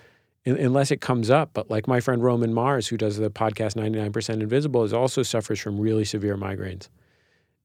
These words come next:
And, you know, I know other people as well. And I thought, "Well, man, what, it would be fascinating to make a documentary about migraine." Um, but, like, I don't, I, I don't have time to make a movie.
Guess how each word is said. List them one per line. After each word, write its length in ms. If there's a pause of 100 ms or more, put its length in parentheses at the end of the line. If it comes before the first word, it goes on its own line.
And, 440
you 100
know, 100
I 80
know 200
other 200
people 320
as 120
well. 280
And 80
I 40
thought, 240
"Well, 100
man, 280
what, 200
it 120
would 160
be 340
fascinating 760
to 380 (140)
make 280
a 40
documentary 600
about 240
migraine." 520 (640)
Um, 540 (220)
but, 220
like, 320 (200)
I 120
don't, 220 (440)
I, 120 (180)
I 80
don't 160
have 120
time 220
to 100
make 260
a 100 (100)
movie. 520